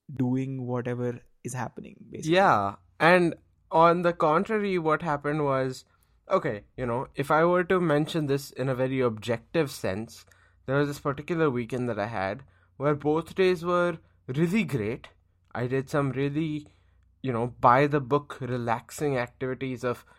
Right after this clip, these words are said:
Speaker 2: going out on a hike, just, like, strolling around, you know, going to the beach
Speaker 1: Right.
Speaker 2: and stuff like that, you know, which on the book are very relaxing activities. But during that weekend, I didn't get any time to reset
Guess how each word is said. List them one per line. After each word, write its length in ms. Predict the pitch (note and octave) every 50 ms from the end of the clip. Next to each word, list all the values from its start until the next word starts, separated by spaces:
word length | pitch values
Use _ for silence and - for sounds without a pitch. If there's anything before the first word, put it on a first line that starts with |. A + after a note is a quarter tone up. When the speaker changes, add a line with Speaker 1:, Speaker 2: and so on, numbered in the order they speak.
| _ _ _ _ _ _
Speaker 2:
going 240 | - E3+ F#3+ G3 F#3+
out 220 | F#3 F3+ F3 E3+
on 120 | E3+ D#3+ E3
a 60 | D#3+
hike, 520 | D#3 D3+ D3 C#3+ C#3 C#3+ C#3+ C#3 C3+ - _
just, 200 | - C#3 C#3 -
like, 260 | D3+ C3+ B2+ - - _ _ _ _ _
strolling 600 | - - - - E3 D#3 D3+ D3+ D3+ D3+ D3+ D3+
around, 760 | D3 C#3+ C3+ C3 B2+ C3 C3 C3 C3 B2+ C3 B2+ A#2+ B2 - _ _
you 80 | B2 A#2+
know, 240 | A#2 A#2 A#2 A#2 A2+
going 300 | A2+ C3+ C3 C3+ C#3 C3+
to 100 | C#3 C#3
the 100 | C3+ B2
beach 460 | A2 - A#2+ A#2 A#2 A2+ A2+ A#2+ C3
Speaker 1:
Right. 240 | B2+ A#2+ A2+ A#2 A#2 - _ _ _ -
Speaker 2:
and 220 | A2+ B2 B2+ A#2 - - -
stuff 320 | _ - - D#4 D4 - -
like 160 | A#3 G3+ F#3
that, 300 | F#3+ F3+ C#3+ G#2+ - - -
you 80 | C3+
know, 220 | D#3 F#3+ G#3+ G#3 - _ _ - - - - _
which 220 | D#3 F#3+ F#3+ - -
on 220 | - G#3+ A#3+ B3+
the 80 | A#3 G#3
book 300 | E3 - A#3 D4 - -
are 120 | G#3+ D#3
very 280 | B2 B2 D#3+ F3+ G3 F#3+
relaxing 580 | D3+ D3+ C#3 C#3 C#3 F3 F3+ - - E3+ D3+
activities. 640 | D3 B2+ A#2+ - - C#3+ D3+ D3 - A2 F#2+ F#2+ - _ _ _ _ _ _ _ _ _
But 160 | - - F#3 - - - B2
during 420 | A#2+ E3 F3+ G#3 A3+ C#4 C4+ B3+ A3
that 200 | G#3+ G#3+ G#3 G3
weekend, 640 | E3 C#3 D3 D#3 D3+ - A3 A3 A#3+ B3+ C4 - - _ - - _ _ -
I 140 | - C#3+ D3+
didn't 260 | D3+ F3+ G3 A3+ A3+
get 160 | A3+ A3 G#3
any 240 | G3 F#3+ G3 G3 F#3+
time 300 | - E3 E3 F3 F#3 E3+
to 180 | - F3 D#3+
reset 800 | C3+ A#2 C3 C#3 D3 D3 - - - D3+ C#3 E3 - _ - -